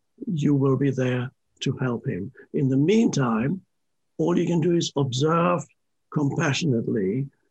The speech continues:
do what you can. Don't try to,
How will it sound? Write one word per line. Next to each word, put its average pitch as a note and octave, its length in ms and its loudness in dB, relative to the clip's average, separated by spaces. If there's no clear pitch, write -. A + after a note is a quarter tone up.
do D3+ 160 2
what E3 200 2
you D#3+ 120 0
can. C#3+ 520 0
Don't D#3+ 260 2
try D#3 340 2
to, C#3+ 260 0